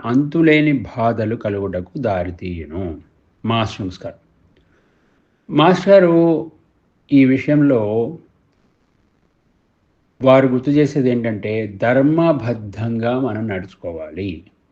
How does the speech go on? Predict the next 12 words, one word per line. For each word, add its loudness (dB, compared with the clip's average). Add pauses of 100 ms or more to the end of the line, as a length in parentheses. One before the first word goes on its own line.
(600)
ధర్మబద్ధంగా 0
నడుచుకున్నప్పుడు -4
మనకి -4 (720)
ఎటువంటి 2
ఇబ్బందులు -4 (320)
కలగవు. -6 (800)
ధర్మబద్ధంగా 4
అంటే 2 (880)
ఈ 6
యుగంలో, 2 (160)
కలియుగంలో 0 (140)
ధర్మము, -4